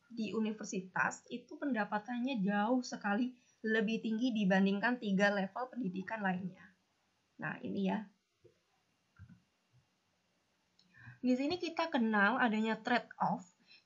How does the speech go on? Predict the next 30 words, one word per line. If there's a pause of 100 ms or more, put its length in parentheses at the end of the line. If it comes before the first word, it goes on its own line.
Trade-off
itu (320)
apa
ya?
Eh,
ketika
kalian
ambil
keputusan
A, (320)
itu
ada
sisi
baiknya,
ada
sisi
buruknya. (400)
Sisi
baik,
misalkan
tadi
kalian
memutuskan
untuk, (320)
eh,
sekolah
kuliah
S
satu, (240)
itu